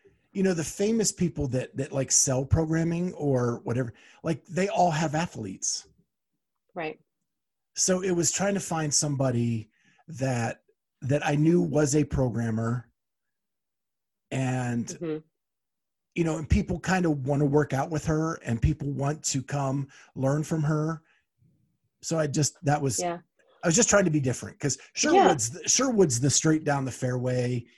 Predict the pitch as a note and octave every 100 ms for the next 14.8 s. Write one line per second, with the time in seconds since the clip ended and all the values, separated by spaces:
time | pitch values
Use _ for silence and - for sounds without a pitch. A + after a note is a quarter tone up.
0 | _ - D#3 A#2+ G#3+ G3+ G3 - A#3+ A3+
1 | G3+ G3 F#3+ F#3 F3 - F#3+ F#3 F3+ E3
2 | E3 D#3 D#3 D#3 D#3 D#3+ D3+ D#3+ D#3 E3+
3 | E3+ - G#3+ G#3+ G3 D3+ D#3 D3 C#3+ D3+
4 | B2+ - A#2+ A2 A#2 A2+ A2 - - -
5 | - - A#2+ - - _ _ - F3 D#3+
6 | D#3+ _ - - F2+ - - B2 A#2 D#3
7 | - F3 C#3+ D3+ C3 A2 G2+ D#2+ - _
8 | _ _ _ B3 B3+ B3+ B3+ C4 F4 C4
9 | B3 A3+ A#3 G#3 A3+ A3+ A#3 A3+ A3 A3+
10 | - A3+ A3 A3 A3 F#3 D#3+ D#3+ F#3+ A3
11 | A3+ _ - B3+ - C#4 D#3+ - - _
12 | _ _ _ _ _ _ _ - F3+ F3
13 | F#3+ G3 F#3+ F#3+ F#3+ F#3+ F3 F#3 D3 B2+
14 | - C3+ - F#3+ G#3+ A3+ G#3+ G#3